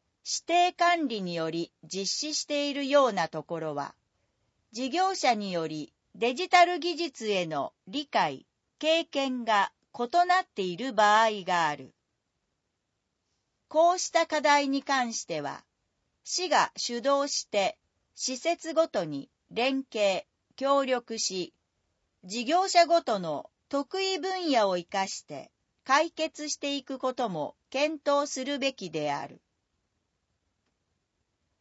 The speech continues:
第二期岩倉市行政経営プランに基づく行政改革の取り組みについては、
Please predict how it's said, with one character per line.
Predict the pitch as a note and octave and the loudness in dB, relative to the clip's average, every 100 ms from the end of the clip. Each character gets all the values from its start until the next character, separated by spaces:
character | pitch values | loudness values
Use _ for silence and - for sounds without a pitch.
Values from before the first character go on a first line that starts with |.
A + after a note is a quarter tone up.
| - | 0
第 | D4+ F4+ D#4+ | 6 6 4
二 | B3+ C4 | -2 -4
期 | - F3+ D#3 - | -6 -8 -8 -8
岩 | G#3 C#4 E4+ | 2 4 4
倉 | E4 D#4+ E4 | 2 0 0
市 | - F3+ D#3 - | -4 -6 -8 -4
行 | G3+ D4 | 0 2
政 | E4+ D#4+ D#4+ D#4 | 0 2 2 2
経 | D#4 | 2
営 | D#4 D#4 D4+ D4 | 2 4 4 4
プ | D4 D4 | 2 2
ラ | B3 | 2
ン | G3 | 2
に | E3+ | -4
基 | |
づ | E3+ F3 B3 G#3 G#3+ | -4 -2 -2 -4 -8
く | - D3 - _ _ _ _ F3+ | -8 -10 -10 _ _ _ _ -2
行 | B3 E4 | 4 4
政 | F4+ E4 E4 D#4+ | 4 2 2 2
改 | E4 E4 D4+ | 2 2 2
革 | A#3+ - F3 | -2 -2 -8
の | D#3+ D3+ | -6 -6
取 | F3 A#3+ | -6 -6
り | |
組 | - C#4+ C4+ | -6 -2 -2
み | B3 | -2
に | B3 | -6
つ | - B3 | -8 -8
い | G3 | -8
て | - C#3+ | -8 -8
は、 | C3+ C3 | -8 -10